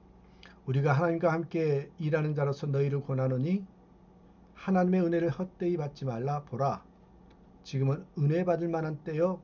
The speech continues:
보라, 지금은 구원의 날이로다"라고 했습니다. 회개해야 할 때에, 또한 은혜 받을 만한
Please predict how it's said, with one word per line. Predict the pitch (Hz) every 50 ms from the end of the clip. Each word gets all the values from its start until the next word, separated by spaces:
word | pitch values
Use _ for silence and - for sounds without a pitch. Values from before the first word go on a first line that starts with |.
| - - - - - - - - - - -
보라, | - 127 127 131 123 120 123
지금은 | - - 127 135 131 131 131 -
구원의 | - - - 131 143 170 196 214
날이로다"라고 | 208 190 160 147 139 135 131 117 - 117 110 101 92 90 - - - - 113 120 127 135
했습니다. | 131 127 - - 147 127 123 113 - - - - - - - - - - - - - - - - - - - - - - - - - - - - - -
회개해야 | - 170 170 170 160 170 175 156
할 | 151 165 160 -
때에, | 175 160 143 107 92 - - - - - - - - - - - - - - - - - - - - - - - - - - - - - - - - - -
또한 | 165 156 151 151 180 - -
은혜 | 151 151 156 165 185
받을 | 180 170 165 180 175
만한 | 170 165 160 165 165 170 165